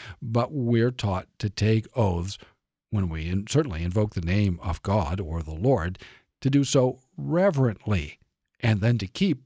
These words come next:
the promises that we make, certainly when we take an oath, invoking or using the name of the Lord. Now, this business of holiness, and particularly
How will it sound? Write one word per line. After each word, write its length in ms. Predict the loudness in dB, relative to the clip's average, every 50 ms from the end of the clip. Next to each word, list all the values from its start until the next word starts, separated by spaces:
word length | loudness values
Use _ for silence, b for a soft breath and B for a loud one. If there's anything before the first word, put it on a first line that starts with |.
| _ -8
the 60 | -8
promises 720 | -8 -6 -4 0 0 2 2 2 2 0 -2 -4 -4 -6 -8 B B B B B B B B B
that 160 | -4 -4 -4 -2
we 160 | -2 0 0
make, 400 | 2 2 2 0 0 -4 -8 -8
certainly 400 | -6 -4 -4 -4 -4 -4 -6 -4
when 200 | -4 -4 -2 -2
we 140 | -2 -4 -4
take 400 | -2 -2 0 -2 -2 -6 -6 -6
an 140 | -6 -6 -4
oath, 400 | -2 -2 -2 -2 -4 -8 -16 -20 _ _ _ _ _ _ _ _ _ _ _ _ _ _ _ _ _ _ _ -4
invoking 560 | -2 -2 0 0 0 -2 -2 -6 -8 -8 -8
or 80 | -6 -4
using 400 | 0 2 2 2 2 0 -2 -2
the 60 | -2
name 340 | 0 0 0 0 -2 -4 -4
of 220 | -4 -4 -4 -4 -4
the 80 | -4
Lord. 320 | 0 2 2 2 2 0 -6 _ -20 _ _ _ _ _ _ _ _ _ _ _ _ _ _ _ _ _ _ _ _ _ _ _ 0
Now, 220 | 0 0 0 -2 B B B B B B B B _ _ _ _ _ _ _ _ _ _ _ _ _ _ -4
this 300 | 0 2 2 0 0 0
business 500 | 2 4 4 4 4 2 2 2 2 0
of 80 | 0
holiness, 680 | 0 4 4 4 4 4 2 -2 -4 -6 -6 -4 -2
and 140 | 0 0 0
particularly 680 | -2 -2 -2 -2 0 2 2 2 2 0 0 -2 -4 -6